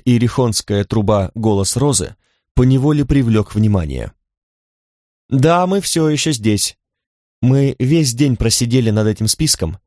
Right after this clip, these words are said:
и, кажется, нашли кое-что полезное. Будешь слушать?»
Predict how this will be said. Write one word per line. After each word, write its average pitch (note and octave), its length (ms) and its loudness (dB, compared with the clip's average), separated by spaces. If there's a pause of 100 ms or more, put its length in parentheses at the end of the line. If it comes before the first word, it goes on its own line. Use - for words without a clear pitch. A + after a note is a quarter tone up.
и, C#3 100 2
кажется, C3 420 0
нашли C3 320 0
кое-что A#2+ 400 -2
полезное. A2 520 -2
Будешь F3+ 380 0
слушать?» - 500 -4